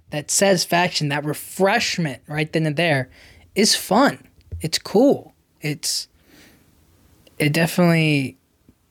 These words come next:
I'm not gonna say it's, like, super duper exciting. It's just water.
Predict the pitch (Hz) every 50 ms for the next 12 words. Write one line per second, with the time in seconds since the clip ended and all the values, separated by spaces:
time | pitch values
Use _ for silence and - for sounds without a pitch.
0 | _ _ _ _ _ _ _ _ _ _ _ _ _ _ _ _ _ _ _ -
1 | - 185 190 190 170 151 147 143 147 139 - 160 151 143 135 - 156 143 135 127
2 | - - - - - 247 226 202 - 175 156 151 180 175 165 - 156 139 135 -
3 | - - 175 185 185 156 143 135 135 139 131 - - 156 151 147 - - 139 143
4 | 139 143 156 165 170 165 139 123 123 123